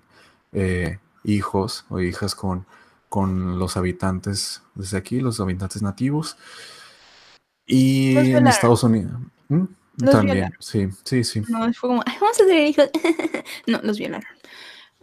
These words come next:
Speaker 1: Sí, y pues resultó en eso, ¿no? Una, en un mestizaje. Eh, pues,
Speaker 2: Pero es que
Speaker 1: como no, no, pero no, no, ajá.
Speaker 2: Bueno, es que creo que hay muchas partes de la historia mexicana que tampoco nos muestran.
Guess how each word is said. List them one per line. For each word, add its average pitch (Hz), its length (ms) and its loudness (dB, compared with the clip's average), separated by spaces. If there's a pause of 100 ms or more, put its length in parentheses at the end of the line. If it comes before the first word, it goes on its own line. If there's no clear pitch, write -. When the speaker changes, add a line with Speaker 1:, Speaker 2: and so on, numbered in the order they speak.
(220)
Speaker 1:
Sí, 107 480 2
y 104 160 0
pues 101 200 0
resultó 95 380 0
en 95 100 0
eso, 98 220 -2
¿no? 104 180 0
Una, 98 420 -2 (1300)
en 101 220 0
un 101 140 2
mestizaje. 107 760 -2 (580)
Eh, 87 260 -4 (100)
pues, - 160 -4
Speaker 2:
Pero 359 140 2
es 370 120 0
que - 240 -2
Speaker 1:
como - 280 -6
no, 90 240 -2
no, 92 140 -4
pero 101 160 -2
no, 92 280 0
no, 98 140 -6
ajá. 127 360 -2 (360)
Speaker 2:
Bueno, 320 440 4
es 330 140 0
que 453 140 4
creo 480 180 6
que 466 100 4 (160)
hay 349 120 2
muchas 403 280 2
partes 392 300 2
de 415 60 4
la 381 60 -2
historia 262 280 0
mexicana 269 440 -2
que 294 100 -4
tampoco 240 380 2
nos 277 120 4
muestran. 254 600 0